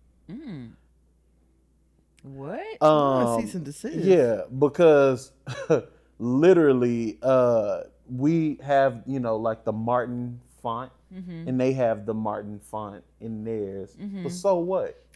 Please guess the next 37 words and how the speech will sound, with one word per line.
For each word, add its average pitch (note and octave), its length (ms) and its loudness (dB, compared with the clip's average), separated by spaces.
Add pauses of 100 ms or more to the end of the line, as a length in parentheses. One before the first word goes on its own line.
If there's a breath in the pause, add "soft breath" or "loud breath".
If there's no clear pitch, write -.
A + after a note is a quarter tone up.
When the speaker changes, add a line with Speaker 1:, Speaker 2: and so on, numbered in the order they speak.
Speaker 1:
Oh, E3+ 100 -12
so G#3+ 80 -12
I - 40 -8
was D#4 100 -8
like, C#4+ 100 0
Speaker 3:
What F#3+ 120 8
does G3 160 4
that? G3 380 4 (200)
Speaker 2:
What B3 160 -4
Speaker 1:
What - 0 -
Speaker 2:
they E4+ 100 2
Speaker 1:
do - 60 2
Speaker 2:
gotta F#4 180 6
do F4 80 6
with C#4 100 6
Speaker 1:
too? A3 140 2
Speaker 2:
anything? G3+ 260 0
Speaker 3:
What F#3+ 120 8
does G3+ 140 8
that F#3 260 6
have D3 260 -16
anything F3+ 440 -4
to E3 40 -2
do D#3 160 -2
with D#3 160 -2
anything? C3 480 -10
Speaker 2:
Right. A#3 680 0
Speaker 3:
That's C#3+ 380 6
not E3+ 240 0
trademarkable. B2 800 -4 (180)
Speaker 1:
Mm-hmm. E3+ 300 -8
Speaker 2:
Right. G#4+ 180 -2 (180)
Speaker 3:
Like, - 60 0
they C3+ 140 4
was, C3+ 300 0 (400)
and C#3 320 -4
we F#3 260 -2